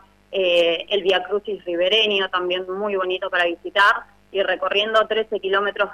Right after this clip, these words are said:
río arriba, eh, podemos llegar al, a lo que es el paraje Las Cascadas, que es un,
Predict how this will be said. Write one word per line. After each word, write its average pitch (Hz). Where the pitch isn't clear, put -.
río 190
arriba, 208
eh, 190
podemos 196
llegar 196
al, 175
a 165
lo -
que 190
es -
el 190
paraje 180
Las 180
Cascadas, 233
que 196
es 196
un, 202